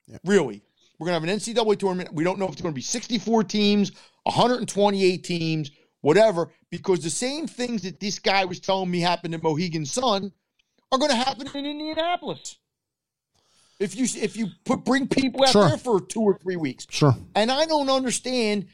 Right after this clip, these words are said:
Speaker 2: but it's this need that we have as a society to have sports, to have this diversion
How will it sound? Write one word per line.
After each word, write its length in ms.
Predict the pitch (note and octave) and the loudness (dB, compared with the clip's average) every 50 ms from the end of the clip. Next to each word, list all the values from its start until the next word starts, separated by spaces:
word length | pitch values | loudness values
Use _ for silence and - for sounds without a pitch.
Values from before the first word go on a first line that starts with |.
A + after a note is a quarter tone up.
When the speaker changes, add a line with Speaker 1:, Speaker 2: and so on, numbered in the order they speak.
| _ _ | _ _
Speaker 2:
but 120 | - F3+ | 0 0
it's 140 | G3+ F#3+ - | 2 0 -2
this 220 | - G3 E3 C3 D#3 | -2 -2 -2 0 2
need 420 | F3+ G3 A#3+ C#4 C#4+ C4 A#3+ F3+ | 4 4 6 6 6 4 4 4
that 80 | F3+ D#3+ | 4 2
we 240 | D#3+ F#3+ A#3+ B3 | 4 4 4 6
have 420 | A3+ A3+ A3+ F3+ C#3 B2 C#3+ D3+ - | 6 6 4 2 0 -2 -4 -6 -8
as 120 | - D#3 D#3+ | -8 -8 -4
a 60 | E3+ | -4
society 760 | - - G#3 - - A3 G#3+ G3 D#3 C3+ A2+ B2+ D3 C#3+ - _ _ _ _ _ _ _ - | -2 -2 -2 0 2 2 2 2 0 -2 -6 -8 -10 -12 -14 _ _ _ _ _ _ _ -8
to 140 | D3+ C3 | -6 -2
have 320 | A#2 D#3 F#3 A3 A#3+ G3 - | 0 0 2 2 0 -2 -6
sports, 580 | - - _ - G#3+ F#3 F3+ F3+ F#3 F3+ - _ _ _ _ _ - | -14 -14 _ -8 -2 -2 0 -2 -2 -4 -12 _ _ _ _ _ -6
to 100 | - C3+ | -2 0
have 260 | D3+ F#3+ G#3+ G#3 F#3 | 2 2 2 0 -4
this 160 | F3+ A3 - | -8 -10 -10
diversion 800 | - - A#3 F3+ F#3 F3+ F3 F3 F3 E3+ D3+ E3+ F3 F3 D#3+ C#3 | -8 -10 -8 -4 -2 -2 0 0 -2 -2 -2 -4 -6 -6 -6 -10